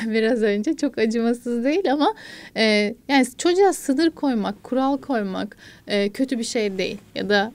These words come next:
e, çocuğa acımasızlık yapmak değil. Bir çocuğu hayata hazırlamak demek. E, yani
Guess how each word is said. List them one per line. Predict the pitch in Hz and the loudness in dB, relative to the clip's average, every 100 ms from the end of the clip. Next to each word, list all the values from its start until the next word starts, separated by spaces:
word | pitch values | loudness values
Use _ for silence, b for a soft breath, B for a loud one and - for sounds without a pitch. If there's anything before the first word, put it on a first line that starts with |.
| - | -4
e, | 196 175 | -2 -2
çocuğa | 208 233 202 214 | -2 -2 2 2
acımasızlık | - 202 208 208 - 196 208 202 | 2 2 2 0 -4 -4 -2 -2
yapmak | 185 - 190 202 - | -4 -4 -8 -8 -4
değil. | 185 185 B B B 220 | -4 -2 B B B -6
Bir | 214 214 | -4 -4
çocuğu | - 220 226 311 | -4 -2 0 0
hayata | 233 220 214 294 | 0 -2 -2 0
hazırlamak | 294 208 180 165 - - - | 0 0 -4 -6 -10 -14 -12
demek. | - - - B B B | -12 -12 -16 B B B
E, | - 175 - - - 214 214 - _ 226 | -6 -4 -6 -8 -10 -12 -12 -14 _ -2
yani | 240 220 220 | 0 2 0